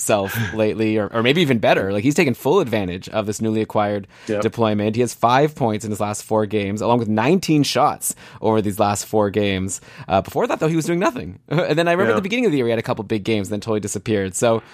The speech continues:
Speaker 1: is this like a, you know, a situation like you're talking about with the Oilers, or like I think I brought up with Chicago, like the lines are gonna change, like they're, like, you know, don't rely on Tyler Ennis to stick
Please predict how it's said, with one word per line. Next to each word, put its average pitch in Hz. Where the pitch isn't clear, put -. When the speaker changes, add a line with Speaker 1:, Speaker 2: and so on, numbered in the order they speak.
Speaker 1:
is 123
this 175
like 220
a, 139
you 135
know, 139
a 127
situation 127
like 127
you're 123
talking 123
about 123
with 120
the -
Oilers, 143
or 123
like 113
I 113
think 104
I 107
brought 107
up 107
with 95
Chicago, 143
like 123
the 120
lines 107
are 120
gonna 120
change, 113
like 107
they're, 117
like, 123
you 123
know, 117
don't 113
rely 110
on 113
Tyler 113
Ennis 107
to 117
stick -